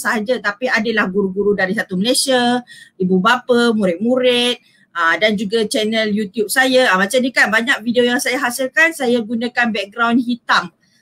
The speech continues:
Ah, sebab murid kami yang low vision ni dia lebih nampak dengan jelas kalau guna background warna hitam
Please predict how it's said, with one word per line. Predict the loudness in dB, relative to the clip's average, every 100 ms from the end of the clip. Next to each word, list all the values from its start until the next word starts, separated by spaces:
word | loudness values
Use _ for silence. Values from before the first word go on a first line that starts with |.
| _
Ah, | -2 0 0
sebab | -2 2 2 2
murid | 2 2 -2 -6
kami | -2 0 0 0
yang | 2
low | 2 2
vision | -2 -2 -2
ni | -4 -6
dia | -2 0 0
lebih | 0 0 0 2
nampak | 0 0 -2 -2
dengan | -2 0 0
jelas | 0 0 -2 0
kalau | -2 0 0
guna | -2 -2 -2
background | -2 -4 -4 -4
warna | -2 -2
hitam | -4 -8 -6 -6 -6